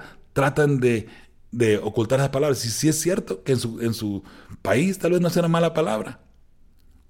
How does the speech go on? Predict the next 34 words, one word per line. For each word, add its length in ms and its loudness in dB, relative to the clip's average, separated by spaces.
Su 200 -6
significado 420 4
es 60 2
diferente. 580 0
Pero 200 4
acá 320 -2
no. 500 2
Donde 180 2
está 120 2
viviendo 380 2
ahora 300 4
no. 400 0
Donde 120 -4
está 120 -2
viviendo 220 4
ahora 180 4
sí 180 0
es 120 2
una 140 2
mala 260 4
palabra. 360 0
O 120 -4
sí 60 -2
es 60 -6
considerada 600 2
una 180 2
palabra 280 2
vulgar 480 0
o, 140 0
o, 380 -6
o 180 -4
bien, 400 0
eh, 360 -6
hiriente. 640 0